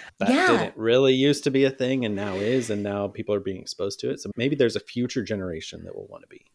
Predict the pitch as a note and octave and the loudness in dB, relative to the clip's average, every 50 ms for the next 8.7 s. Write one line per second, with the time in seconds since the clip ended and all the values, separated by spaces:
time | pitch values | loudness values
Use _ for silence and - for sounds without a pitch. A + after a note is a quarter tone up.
0 | _ _ - - - - _ - - E4+ E4+ E4+ G4+ G#4+ G#4+ - - - G3 F3 | _ _ -14 -14 -14 -14 _ -2 0 0 2 2 2 0 2 0 0 2 4 4
1 | D#3+ E3+ E3+ G#3+ A3+ F3 D3 A#2 A#2+ D3 D3 D3+ D3 C3+ - A3+ C#3 C3+ C3 B2+ | 4 4 4 4 4 4 4 2 2 2 2 4 4 4 4 6 4 4 4 2
2 | C3 B2+ B2 B2 - A#2 G#2 G#2+ F#2+ F#2 G2+ G#2+ A#2 _ - G#3+ A3 G#3+ D4 D#4+ | 0 -2 -2 -2 -4 -4 -8 -8 -6 -6 -8 -10 -12 _ -4 -4 -2 0 0 0
3 | D4+ C4+ B3+ A3+ A3+ A3+ G#3+ F#3 D#3+ D3 C#3 C3+ - - C#3 C#3+ D3 C#3 C3 C3 | 2 2 2 2 0 0 0 0 0 0 0 0 0 0 0 0 0 0 -2 -2
4 | - - B2 - D#2+ A2 C3 B2+ A#2+ A2+ - - B2+ C3 B2+ - B2+ B2+ A2+ A2 | -2 -2 -4 -4 -2 -2 -2 -2 -4 -6 -6 -4 -4 -4 -4 -4 -4 -2 0 0
5 | A#2 B2+ C#3 D3 C3+ C3 C3 B2 A#2+ A#2 A#2 A#2 A2+ G#2 G2+ G#2+ G#2+ A#2 - - | 0 0 0 0 0 0 0 0 0 0 0 0 -2 -2 0 0 0 0 -2 -4
6 | - D2+ C#2+ D2 C#2+ G#2+ C3 C3+ C3+ A#2 A2+ G#2+ G2+ G#2+ - - G2+ A2+ B2 - | -8 -6 -6 -6 -6 -6 -4 -2 -2 -2 0 0 -2 -2 0 0 -2 -2 -4 -6
7 | - - F2 E2 F#2 F2+ F2+ D3+ G3 G#3 F#3+ E3 D3+ D3+ C#3+ C#3+ C#3+ C#3 C3 B2+ | -12 -10 -8 -6 -6 -6 -6 -4 -4 -4 -4 -4 -2 -2 -2 0 0 0 -2 -2
8 | B2 - B2+ C3 B2+ B2+ B2 B2 A#2 A#2 A#2 A2+ A2+ | -2 -2 -2 -2 -2 -2 -2 -2 0 0 -2 -2 -4